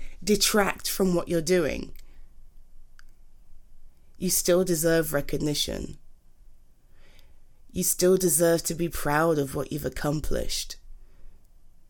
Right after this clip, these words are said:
And even if that isn't recognized by somebody else,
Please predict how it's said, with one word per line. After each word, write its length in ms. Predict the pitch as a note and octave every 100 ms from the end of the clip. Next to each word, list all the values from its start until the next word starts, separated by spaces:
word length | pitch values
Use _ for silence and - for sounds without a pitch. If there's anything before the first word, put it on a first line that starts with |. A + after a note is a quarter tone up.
| - - - - - -
And 220 | E3+ D#3+
even 300 | F3+ F#3+ F#3
if 120 | F3 -
that 140 | E3
isn't 220 | D#3+ E3
recognized 560 | C3+ E3 F3+ D#3 D3 -
by 120 | D3
somebody 520 | - D#3+ D#3 C#3+ C3+
else, 640 | F#3+ A3+ F#3 G#3 - -